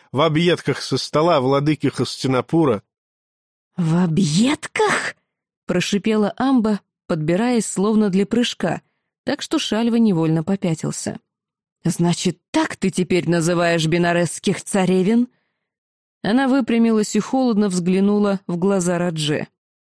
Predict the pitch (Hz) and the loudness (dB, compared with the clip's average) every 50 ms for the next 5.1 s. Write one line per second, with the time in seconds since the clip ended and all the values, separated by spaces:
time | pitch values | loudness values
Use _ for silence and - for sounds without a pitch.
0 | _ _ _ _ _ _ _ _ _ _ _ _ - 170 190 196 - _ - 247 | _ _ _ _ _ _ _ _ _ _ _ _ -4 -2 -2 -2 -2 _ -4 -2
1 | 254 247 - - - _ _ _ _ _ - 220 226 226 226 - - - 220 208 | -2 -4 -6 -10 -20 _ _ _ _ _ -2 0 0 -2 -4 -6 -4 -2 -2 0
2 | 190 160 170 160 156 160 160 - - - 175 160 - - - 165 170 170 160 165 | 0 0 0 0 0 0 0 -2 -2 -2 -2 -2 -2 -4 -2 0 0 2 2 2
3 | 180 175 - - 175 170 151 156 165 156 - - - 233 226 233 220 208 208 202 | 0 0 -2 -2 -4 -4 -2 -2 -2 -2 -4 -4 -2 0 2 2 2 2 2 0
4 | 190 175 196 208 208 202 196 180 - - - 160 156 156 156 151 151 151 156 156 | 0 0 2 2 2 4 2 2 0 -2 -4 -2 0 0 0 0 0 0 2 0
5 | 151 160 | 0 -4